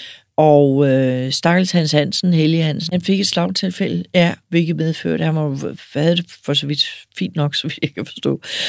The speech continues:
Men al-, altså, havde a-, afasi, så han kunne ikke tale. Han blev så indlagt på det, der hed Almen Hospital,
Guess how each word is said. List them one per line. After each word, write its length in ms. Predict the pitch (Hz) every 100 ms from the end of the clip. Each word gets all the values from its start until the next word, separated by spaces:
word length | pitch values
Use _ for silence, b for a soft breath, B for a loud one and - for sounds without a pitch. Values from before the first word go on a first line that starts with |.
| B -
Men 200 | 185 160
al-, 180 | 151 -
altså, 220 | 147 170
havde 260 | 165 170 156
a-, 140 | 131 -
afasi, 580 | - 143 143 147 - -
så 160 | - 143
han 180 | 143
kunne 260 | 147 147 147
ikke 100 | 170
tale. 380 | - 160 160 175 _ b b b b b b b _
Han 240 | 165 170 170
blev 280 | 180 156
så 300 | 156 151 151 143 - _
indlagt 580 | 151 147 143 139 - - -
på 80 | 139
det, 200 | 139 135
der 80 |
hed 240 | 139 127 90 -
Almen 400 | 113 135 123 - -
Hospital, 600 | 135 - - - -